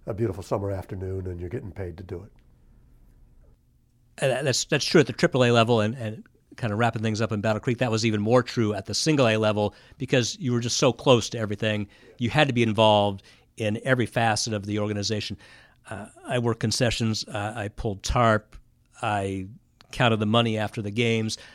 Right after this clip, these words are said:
Speaker 2: I took players to the airport in, in Kalamazoo. Uh, you just had to do everything, and everybody on that staff did everything.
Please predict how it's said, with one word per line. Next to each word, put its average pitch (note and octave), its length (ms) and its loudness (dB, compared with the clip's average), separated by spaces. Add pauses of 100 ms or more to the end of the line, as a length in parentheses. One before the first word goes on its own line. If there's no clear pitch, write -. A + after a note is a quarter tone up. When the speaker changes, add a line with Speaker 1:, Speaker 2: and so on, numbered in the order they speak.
(180)
Speaker 2:
I G2+ 120 -14
took - 220 -4
players A#2+ 400 2
to - 40 -8
the A2+ 160 0
airport A2+ 400 0
in, G#2+ 100 -2
in A2 240 -10
Kalamazoo. A2 800 -2 (560)
Uh, A2 80 -18 (140)
you B2+ 140 -4
just B2+ 200 -6 (260)
had D3+ 200 -2
to C3 60 -4
do C3 100 4
everything, B2+ 280 2
and D3+ 180 -2
everybody F3 280 4
on A2 100 2
that G#2 120 -2
staff A#2 340 0
did A2+ 140 -4
everything. A2+ 420 0